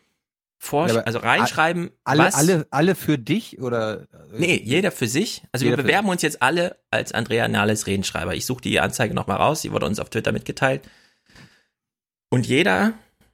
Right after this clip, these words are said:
Speaker 1: wir wissen ja, wie das heute läuft, ne? Äh, Anschreiben ist ja nicht mehr der förmliche und so, sondern der erste Satz „hiermit“ und so weiter. Danach ist freie Hand. Und Redenschreiber, kreative Leute, die wollen auch so ein bisschen,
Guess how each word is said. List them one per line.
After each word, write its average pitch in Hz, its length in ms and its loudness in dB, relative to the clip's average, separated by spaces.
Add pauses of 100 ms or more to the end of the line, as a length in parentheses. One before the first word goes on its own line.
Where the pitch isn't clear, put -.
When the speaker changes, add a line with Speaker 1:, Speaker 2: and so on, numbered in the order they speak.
(380)
Speaker 1:
wir 120 220 0
wissen 175 180 0
ja, 117 80 2
wie 90 60 0
das 95 160 -2
heute 98 160 0
läuft, 87 260 -4
ne? 156 240 -2 (480)
Äh, - 160 -2
Anschreiben 123 500 0
ist - 120 -2
ja 123 100 2
nicht 87 160 -2
mehr 82 220 -4
der 92 160 -4
förmliche 98 640 2
und 101 140 -6
so, 127 300 2
sondern 95 320 0
der - 100 2
erste 113 200 -2
Satz 101 220 0
„hiermit“ 127 340 0
und 107 100 0
so 95 100 -4
weiter. 143 220 2
Danach 110 420 -2 (100)
ist 120 200 -2
freie 120 320 0
Hand. 123 340 -2
Und 101 240 0
Redenschreiber, 117 640 2
kreative 117 440 -2
Leute, 101 280 0
die 104 180 -4
wollen 131 220 2
auch 104 140 -2
so 110 60 -2
ein 95 60 0
bisschen, 123 500 -2